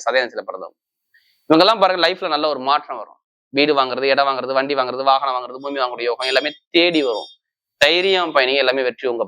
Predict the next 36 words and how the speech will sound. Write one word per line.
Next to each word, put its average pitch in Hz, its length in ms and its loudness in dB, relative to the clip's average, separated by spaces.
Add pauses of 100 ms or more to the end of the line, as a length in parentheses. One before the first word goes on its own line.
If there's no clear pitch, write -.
பக்கம். - 280 -4 (1040)
அடுத்து 151 220 2
பாத்தீங்கன்னா 160 280 4 (760)
இந்த 143 160 4
புரட்டாதி 170 300 4
நட்சத்திரத்துல 160 260 0
பிறந்தவங்க 127 240 0
இதுலயுமே 156 240 0
ஒரு 135 140 -4
பொறுமையான 147 480 2
குணமும், 131 340 -6 (140)
அமைதியான 139 380 2 (100)
குணமும், 123 280 -10 (160)
அனுசரிச்சு 147 460 -2
போற 123 160 2
குணமும், 117 260 -6 (140)
தன்மையான 143 480 2
குணமும், 123 320 -6
விட்டு 143 300 0
கொடுத்து 139 240 -2
போற 120 160 2
குணமும் 135 180 -2
உங்கள்ட்ட 117 300 0
நிறைய 131 220 2
இருக்கும். - 160 -18 (840)
நீங்க 170 180 6
பாருங்க 175 300 2
படிப்பு 170 260 0
கல்வி 156 220 0
உத்தியோகம் 139 320 0
நல்லா 131 240 2
இருக்கும், 120 260 -12 (300)
அரசியல் 156 340 0
ஃபீல்டு 131 200 -4
நல்லா 113 180 2
இருக்கும், 156 220 -4